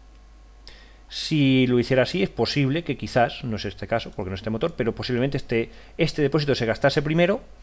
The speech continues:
o casi a la vez que estos. Y yo no quiero, yo quiero tirar estos primero y este es el último. Entonces lo que voy a hacer es colocarle una goma de combustible, que es esta. Lo conecto de aquí a aquí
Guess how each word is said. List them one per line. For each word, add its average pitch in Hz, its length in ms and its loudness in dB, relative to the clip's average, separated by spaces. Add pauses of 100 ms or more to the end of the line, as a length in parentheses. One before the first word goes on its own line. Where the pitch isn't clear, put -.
(720)
o 120 160 -4
casi 110 800 0
a 104 80 2
la 101 80 2
vez 143 240 4
que 147 140 4
estos. - 480 -6 (480)
Y 117 120 -6
yo 143 120 4
no 120 100 2
quiero, 175 240 2
yo 107 100 -2
quiero 135 200 2
tirar 104 180 0
estos 131 220 0
primero 190 460 2 (420)
y 165 160 0
este 113 340 2
es 104 100 -2
el 151 100 4
último. 117 280 0
Entonces 123 400 0
lo 104 60 -6
que 107 80 -4
voy 117 60 2
a - 20 2
hacer 170 260 -2
es 175 180 -2
colocarle 151 640 0 (680)
una 156 240 4
goma 151 260 4
de 180 60 4
combustible, 113 560 -2
que 110 80 -4
es - 100 -8
esta. - 300 -14 (520)
Lo 131 180 0
conecto 139 440 0
de 107 140 0
aquí - 640 -8 (720)
a 120 80 -4
aquí - 300 -4